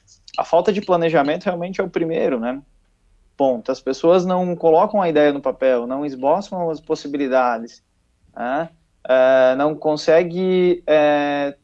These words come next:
dedicar talvez um tempo precioso, foca muito, ah, eu, eu recebo sim, pessoas que vêm lá no Sebrae, por exemplo, eu tenho uma ideia de negócio fantástica, incrível, criar hipóteses, pensar em qual o tamanho desse mercado,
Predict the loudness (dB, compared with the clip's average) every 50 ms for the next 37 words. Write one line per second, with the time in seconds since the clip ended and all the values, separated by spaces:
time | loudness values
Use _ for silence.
0 | _ _ _ -8 -4 -4 -4 -4 -6 -6 -2 0 0 0 0 0 -2 0 0 0
1 | -2 -2 -4 -10 -8 -6 -4 -4 -4 -4 -6 -8 -10 -14 -10 -4 -2 -2 -2 -2
2 | -4 -4 -2 -2 0 0 0 0 -2 -4 -6 -6 -8 _ _ _ _ -2 -2 0
3 | -2 -4 -4 -6 -6 -4 -2 0 2 2 2 2 4 4 4 4 4 4 4 4
4 | 2 0 -4 -8 -6 -2 0 2 2 2 2 0 0 -2 -6 -6 -6 -8 -10 -8
5 | -6 -6 -6 -4 -6 -8 -8 -8 -8 -6 -6 -8 -6 -6 -4 -2 0 0 -2 -2
6 | -2 0 0 2 2 2 0 -2 -4 -6 -12 -20 -20 _ _ _ _ _ _ _
7 | _ _ _ _ _ _ _ _ _ -2 0 2 2 2 4 4 4 4 4 2
8 | 2 2 2 4 4 4 2 0 -4 -8 -4 -4 -4 -2 0 0 0 0 -2 -6
9 | -8 -10 -8 -8 -4 -2 -2 -2 -2 -4 _ _ _ _ _ -4 -2 -2 -2 -2
10 | -4 -6 -6 -4 -2 -2 -2 -2 0 2 2 2 2 0 -4 -8 -10 -10 -10 _
11 | _ _ _ _ _ _ _ -6 -6 -2 0 0 0 0 2 0 0 2 0 0
12 | 0 -2 -4 -6 -8 -8 -8 -8 -6 -2 -2 0 0 0 0 0 0 -2 -2 -4